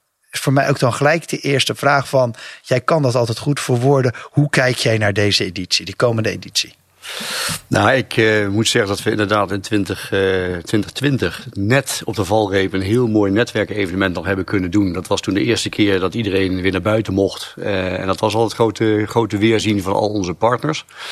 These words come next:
Speaker 2: Dat was in de arena hier. Dat was een, eh, fantastische bijeenkomst, alleen geen beurs.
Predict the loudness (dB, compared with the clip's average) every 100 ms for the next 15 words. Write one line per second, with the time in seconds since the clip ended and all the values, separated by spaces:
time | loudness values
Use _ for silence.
0 | -8 -8 -8 -8 -4 0 0 0 0 0
1 | 2 2 2 2 0 -2 -4 -2 -2 -2
2 | -2 0 0 0 -2 0 0 0 0 -2
3 | -2 0 0 -2 -2 0 0 -2 -2